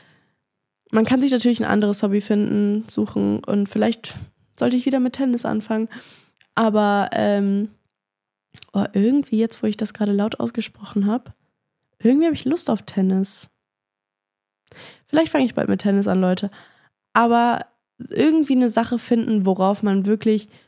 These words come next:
Lust hat, was ein Hobby werden könnte. Es kann auch Kochen sein. Also so, Kochen ist eigentlich auch ein richtig cooles, also ist offensichtlich ein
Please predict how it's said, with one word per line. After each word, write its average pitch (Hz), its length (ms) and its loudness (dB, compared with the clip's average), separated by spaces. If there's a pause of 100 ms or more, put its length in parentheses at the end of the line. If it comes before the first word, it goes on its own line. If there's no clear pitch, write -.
(160)
Lust 269 360 0
hat, 294 280 0 (680)
was 214 300 0
ein 196 240 0
Hobby 254 240 4
werden 262 300 2
könnte. 269 560 0 (920)
Es 220 160 0
kann 285 200 2
auch 262 300 0 (360)
Kochen 196 440 0
sein. 175 540 2 (120)
Also 202 260 0
so, 226 360 2 (840)
Kochen 359 320 2
ist - 280 -2 (200)
eigentlich 359 340 4
auch 285 100 -2
ein 262 60 4
richtig 254 380 -2
cooles, 247 340 2
also 180 220 -4
ist - 160 -6
offensichtlich 208 580 2
ein 196 100 0